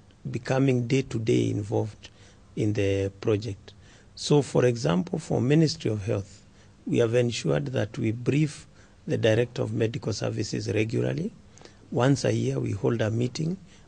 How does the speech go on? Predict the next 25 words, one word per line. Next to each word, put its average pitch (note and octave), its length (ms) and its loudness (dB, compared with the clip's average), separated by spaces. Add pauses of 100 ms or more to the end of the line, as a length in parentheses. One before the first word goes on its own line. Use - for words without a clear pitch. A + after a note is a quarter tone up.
(100)
with A2+ 200 0
his G#2 200 -2 (100)
team D#3+ 320 2 (540)
and, A2+ 200 0
uh, G#2+ 120 4
brief A#2 420 -2
them D#3+ 300 -2 (100)
on A#2 180 -2
what A2+ 300 0
it A2 140 -6
is A2+ 180 -4
we A2 120 0
have G2+ 220 -4
done. B2 300 -2 (680)
And, G#2+ 320 0
uh, G#2 520 -2 (1500)
recently, G3+ 520 6
we C3+ 180 2
are B2+ 80 0
trying D#3+ 400 0
a A2+ 80 0
more, D#3 560 2 (480)
uh, C3+ 40 -2
engaging B2 920 0 (100)
approach - 640 -6